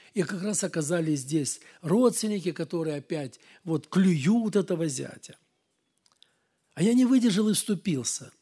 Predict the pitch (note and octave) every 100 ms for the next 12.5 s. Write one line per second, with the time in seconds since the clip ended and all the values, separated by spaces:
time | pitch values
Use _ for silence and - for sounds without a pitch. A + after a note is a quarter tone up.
0 | _ _ - E3+ - F#3+ F#3+ F#3 E3 -
1 | G3+ D#3+ - - A#2 G#2+ G2+ - _ _
2 | F#3+ F#3+ F3 E3 D#3+ A3 - C3+ - C#3+
3 | B2 C3 A2+ C3 _ - - E3+ F3+ G3
4 | - F3+ D#3 D3 - C#3 B2 A#2+ A2+ _
5 | _ _ _ _ _ _ _ _ _ _
6 | _ _ _ _ C3+ B2 D#3 C#3+ B2+ F3
7 | - G#3+ G3+ D3 C3+ A2 - G#2+ - _
8 | _ _ _ _ _ _ _ _ _ _
9 | _ _ - - D3+ B2 - C3+ - -
10 | - - - - D#3+ D3 - D3+ - C#3+
11 | C3 C3 D#3 C#3 B2+ G#3 F#3 - E3 F#3
12 | D#3+ F3+ - - F3